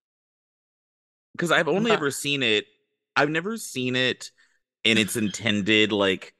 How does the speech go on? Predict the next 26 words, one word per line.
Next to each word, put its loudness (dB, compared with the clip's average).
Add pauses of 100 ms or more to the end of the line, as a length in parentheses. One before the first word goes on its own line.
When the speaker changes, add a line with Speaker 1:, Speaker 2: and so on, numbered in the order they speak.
(420)
Speaker 1:
as, 2
Speaker 2:
Yeah. -4
Speaker 1:
like, -4
a 0
sports -4
gear -2
thing. -6 (1400)
Speaker 2:
Yeah, 0
it's, -2 (160)
I, 0 (160)
is, 2
I 0
think -6
it's -8
like -2
suspenders. -4 (640)
You 0
put 4
it 2
over 0
underwear, -2 (580)
and -2
then -4
it -2
holds -6
the 0